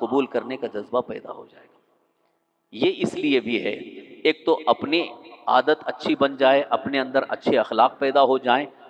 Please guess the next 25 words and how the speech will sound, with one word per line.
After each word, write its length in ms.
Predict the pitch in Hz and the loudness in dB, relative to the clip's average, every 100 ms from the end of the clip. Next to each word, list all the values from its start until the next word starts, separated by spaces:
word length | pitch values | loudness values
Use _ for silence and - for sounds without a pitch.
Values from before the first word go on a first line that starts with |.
| - | 2
और 200 | 120 104 | 2 2
हम, 200 | 156 156 - - | 0 -2 -4 0
हम 200 | 180 170 | 0 0
खुद 220 | 208 180 | -2 0
एक 200 | 160 - | -2 2
बावकार 640 | 127 139 131 139 156 185 175 | 4 4 2 4 4 4 0
मुसलमान 500 | 165 165 160 170 170 | -4 -4 0 -2 2
बने 240 | 165 180 180 - - - - - | 0 0 -10 -16 -20 -20 -6 2
और 260 | 131 127 110 - | 2 2 -4 -8
दूसरी 360 | 185 214 - 214 | -6 -6 -6 -8
कौमों 400 | - 147 147 165 | 0 0 2 0
पर 180 | - 170 | -2 -2
एक 160 | 160 - | -2 -6
अच्छा 400 | - - - 139 | -10 -6 2 2
असर 320 | 120 - 123 | 2 0 -6
पड़े, 320 | - 110 107 90 80 - - _ - | -2 0 0 -2 -8 -20 -20 _ -10
दूसरी 240 | 127 147 | -4 -4
कौमें 340 | 135 123 139 139 | -2 -2 -2 -2
देख 220 | 147 151 | -2 -2
करके 280 | 147 131 127 | -2 -4 -6
कहें 220 | 220 220 | -8 -10
कि 140 | 151 120 | -8 -10
इस्लाम 420 | - 123 143 156 | -4 2 2 2
इनको 240 | 135 123 | -6 -8
यही 180 | 120 117 | -8 -8